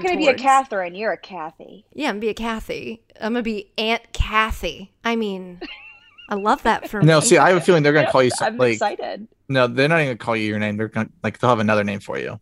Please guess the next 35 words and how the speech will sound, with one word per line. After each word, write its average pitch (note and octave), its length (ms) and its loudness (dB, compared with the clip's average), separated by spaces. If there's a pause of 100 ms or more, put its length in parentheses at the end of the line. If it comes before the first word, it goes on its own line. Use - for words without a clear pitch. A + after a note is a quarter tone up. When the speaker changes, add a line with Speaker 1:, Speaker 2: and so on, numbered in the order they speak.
(120)
Speaker 1:
Annie A#3+ 300 -6
Kath, F3 580 0
I G3 40 -16
think, E3+ 300 -16
is F3+ 80 -20
what F#3 140 -14
it's - 100 -20
gonna F#3+ 160 -14
be. F#3 380 -12 (260)
That's - 80 -20
Speaker 3:
There - 100 4
Speaker 1:
what G#3 40 2
I'm A3 60 0
Speaker 3:
it - 80 -2
Speaker 1:
gonna F#3 60 -6
Speaker 3:
is. F3+ 40 -4 (100)
Speaker 1:
advocate F3 340 -8
for. F#3+ 360 -10 (1040)
I'm F#3+ 180 -8
gonna F#3+ 180 -6
call G3 200 -2
you G#3+ 200 2
Uncle A3 280 0
Bernie. B3+ 560 4 (1040)
You're A#3+ 100 -2
gonna B3+ 140 4
be A#3+ 160 6
Burn B3+ 320 6
Dog. G3 500 4 (500)
Speaker 2:
<laughs> - 500 -12
Speaker 1:
You're B3+ 140 2
on B3+ 200 4
burn B3 320 2
notice, G#3+ 400 -2
Travis. D#4 920 2